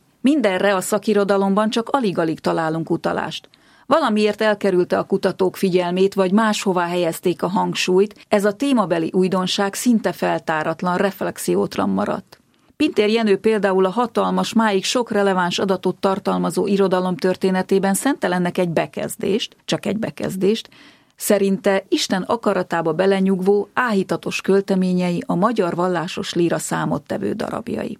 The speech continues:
Pintér Jenő Revickiről szóló szövegében több vallásos költeményét idézi, legfőképpen abból a szempontból, hogy elemezze Revicki hitét, vallásos meggyőződését. Kifejti,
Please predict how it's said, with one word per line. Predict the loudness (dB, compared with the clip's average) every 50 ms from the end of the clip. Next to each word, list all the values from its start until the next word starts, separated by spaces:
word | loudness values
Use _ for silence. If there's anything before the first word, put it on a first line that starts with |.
| _ _ _ _ _ _ _ _ _ -8 -4
Pintér | -4 -4 0 0 0 2
Jenő | 2 2 2 2 2 2
Revickiről | 2 2 2 0 -2 -2 -2 -2 0 2 2 2 0
szóló | 0 2 2 2 2 0 0
szövegében | 0 0 0 2 2 0 2 2 2 2 2 2 0 0 0 -2 -6 _ _ _ _ 0
több | 0 0 0 0
vallásos | 0 -2 0 0 -2 -2 -4 -4 -4 -4
költeményét | -2 0 0 0 0 0 -2 0 0 0 0 0 -2 -2 -2 -2
idézi, | 0 0 2 2 2 2 2 0 -2 -2 -4 -10 -2 0
legfőképpen | 0 0 2 0 0 0 2 2 0 2 2 0 0
abból | 2 0 2 0 0
a | 0
szempontból, | -2 -2 -2 -2 -2 -2 -2 -2 -2 0 2 2 2 2
hogy | 2 0 0 0 0
elemezze | -2 0 0 0 0 0 -2 -2 0 2 2 2
Revicki | 2 2 2 2 0 0 -2 0 0 2
hitét, | 2 2 2 2 0 -4 -4 -4 -4 -2
vallásos | 0 0 0 0 -2 -4 -4 -6 -6 -6 -4
meggyőződését. | -4 -4 -4 -2 -2 -2 -2 -2 -4 -4 -4 -4 -6 -4 -6 -6 -6 -6 -8 -10 -14 _ _ -20 _ _ _ _ _ _ _ _ _ _
Kifejti, | -2 -2 0 2 0 0 0 0 0 0 0 0 0